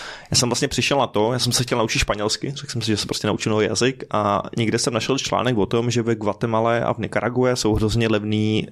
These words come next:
školy angličtiny a že tam můžeš mít prostě soukromýho učitele třeba za pět dolarů na hodinu. A říkám, "To je skvělý, tak já pojedu do Nikaraguy, tady do toho města, který jako vypadá skvěle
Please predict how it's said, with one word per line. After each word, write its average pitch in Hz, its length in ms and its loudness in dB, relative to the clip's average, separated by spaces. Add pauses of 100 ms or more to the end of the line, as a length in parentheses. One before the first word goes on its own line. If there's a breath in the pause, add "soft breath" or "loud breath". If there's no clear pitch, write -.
(120)
školy 117 280 2
angličtiny 101 500 -2 (320 loud breath)
a - 80 -2
že 110 100 0
tam 123 120 0
můžeš 110 240 -4
mít 123 80 0
prostě 110 220 0
soukromýho 113 480 0
učitele 110 400 0
třeba 110 240 -2
za 107 100 -2
pět 113 180 0
dolarů 104 340 2
na 101 80 2
hodinu. 98 260 0 (680 loud breath)
A - 160 -2
říkám, - 180 -2
"To 69 60 -8
je - 40 -10
skvělý, 139 380 2
tak 123 160 -2
já 101 80 2
pojedu 104 220 -2
do - 80 -4 (100)
Nikaraguy, 139 520 2
tady 113 160 -2
do 101 60 -2
toho 101 140 -2
města, 123 440 0
který 113 200 0
jako 95 140 0
vypadá - 260 -2
skvěle 127 440 0